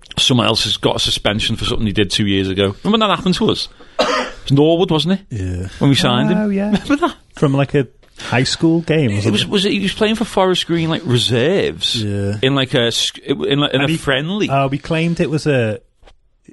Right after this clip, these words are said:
Speaker 2: He got
Speaker 3: it was
Speaker 2: sent off for somebody else.
Speaker 3: Yes.
Speaker 1: Yeah, and the ref just wouldn't. It's in Matt Jones's book, the story, isn't it?
Speaker 2: Uh, I haven't read his book.
Speaker 1: No, not his old, his old one.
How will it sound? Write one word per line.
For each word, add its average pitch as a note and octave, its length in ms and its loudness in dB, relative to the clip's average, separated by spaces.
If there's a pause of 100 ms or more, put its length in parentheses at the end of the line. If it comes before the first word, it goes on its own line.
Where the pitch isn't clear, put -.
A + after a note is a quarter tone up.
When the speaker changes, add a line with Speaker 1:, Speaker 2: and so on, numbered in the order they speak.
(100)
Speaker 2:
He B2+ 100 0
got A#2+ 100 0
Speaker 3:
it A#2+ 40 0
was A#2+ 180 0
Speaker 2:
sent A#2+ 200 0
off A2+ 180 -2
for A#2 160 2
somebody G#2+ 400 -2
else. - 640 -2
Speaker 3:
Yes. B2 440 2
Speaker 1:
Yeah, F3+ 360 2
and D3 120 2
the C#3 80 4
ref C3+ 300 2
just C#3 180 -4
wouldn't. C3 240 -2
It's - 160 2
in F#3+ 300 0
Matt C#3 160 0
Jones's B2 280 0
book, C3+ 260 -2
the - 60 -10
story, E3 340 2
isn't D#3+ 160 -2
it? - 100 -6 (320)
Speaker 2:
Uh, A#2 80 -10 (300)
I G#2+ 60 -6
haven't F#2+ 260 -6
read F2+ 180 -10
his G2 120 -18
book. F2+ 200 -14
Speaker 1:
No, F#3+ 160 2
not F#3 100 0
his C3 120 2
old, C#3 160 2
his C#3+ 100 0
old D3 200 2
one. F3+ 200 -2